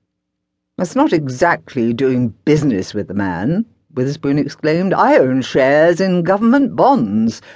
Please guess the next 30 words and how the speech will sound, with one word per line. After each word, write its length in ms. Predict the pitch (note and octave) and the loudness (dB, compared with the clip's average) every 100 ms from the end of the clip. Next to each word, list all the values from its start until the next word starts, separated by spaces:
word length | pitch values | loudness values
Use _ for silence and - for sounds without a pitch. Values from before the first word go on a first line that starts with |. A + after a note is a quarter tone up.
| _ D3 | _ -2
That 100 | D#3 | 2
hardly 380 | F3 A3 D#3+ | 2 2 2
means 420 | D3+ D#3+ F3 E3+ D3 | 2 2 2 2 2
I'm 240 | D3+ C#3+ | 0 2
doing 360 | F3 E3 D3 A2+ | 2 2 2 2
business 500 | F3 D#3+ C#3+ B2 D3 | 4 4 0 0 -2
with 140 | C#3 | 0
Her 120 | C#3 | 0
Majesty." 800 | C#3 D#3+ C#3+ A#2 - G#2 F#2 F3+ - _ _ _ _ _ _ _ _ | 2 0 0 -4 -6 -6 -4 -4 -8 _ _ _ _ _ _ _ _
"True." 480 | - A#2+ A2+ F3 C4 _ _ _ _ - | -6 -2 0 -2 -4 _ _ _ _ -14
The 60 | |
constable 560 | - B2+ - - F#2+ - | -6 -6 -6 -12 -14 -14
took 200 | - B2+ | -12 -10
his 140 | B2 - | -10 -6
helmet 380 | B2+ G#2+ G2+ | -6 -4 -6
off, 300 | F#2 F2+ _ _ _ _ _ | -10 -12 _ _ _ _ _
shook 300 | - G3 G3+ | -8 -4 -2
off 180 | C3+ - | -4 -4
the 100 | B2+ | -4
remaining 560 | A#2+ C3 C3+ B2+ A#2+ A2+ | -2 -2 -2 0 0 -2
drops 400 | C#3+ C#3 - - | -2 -4 -6 -10
of 120 | G#2 | -4
rainwater, 760 | C#3 D#3+ C#3+ G#2+ F#2 G#2 B2 - | -2 0 -2 -2 -4 -4 -6 -4
and 140 | D#3+ | -2
then 200 | D3+ D3 | -2 -4
flicked 460 | - G#3 - _ D3+ | -6 -8 -10 _ -4
a 60 | |
last 420 | C#3 D#3+ F3+ - | 0 0 0 -4
few 260 | - E3+ E3+ | -8 -4 -4
drops 520 | C#3 A2 - _ - | -4 -6 -8 _ -20